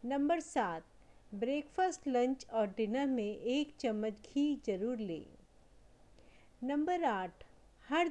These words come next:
दिन कम से कम तीस मिनट एक्सरसाइज करें और बाकी पूरे दिन भी शारीरिक गतिविधि करें। नंबर नौ, रोज़ाना सोने और जागने का टाइम फिक्स करें।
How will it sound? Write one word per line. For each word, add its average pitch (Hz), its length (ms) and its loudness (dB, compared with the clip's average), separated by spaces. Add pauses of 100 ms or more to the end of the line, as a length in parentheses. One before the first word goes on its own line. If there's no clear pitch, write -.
दिन 240 240 2 (120)
कम 320 180 0
से 294 220 -2
कम 214 320 -4 (140)
तीस 302 360 -2
मिनट 226 340 -2
एक्सरसाइज 226 720 -2 (100)
करें 170 360 -4 (460)
और 233 140 2
बाकी 208 440 -2 (140)
पूरे 240 280 -2
दिन 240 340 -2
भी 226 180 -2
शारीरिक 220 680 -2
गतिविधि 196 580 -2
करें। 165 360 -6 (1160)
नंबर 302 320 2 (120)
नौ, 202 280 0 (460)
रोज़ाना 226 680 4
सोने 214 540 0
और 214 320 -6
जागने 226 420 0
का 311 180 -2
टाइम 208 440 -4 (160)
फिक्स - 260 -6
करें। 170 460 -6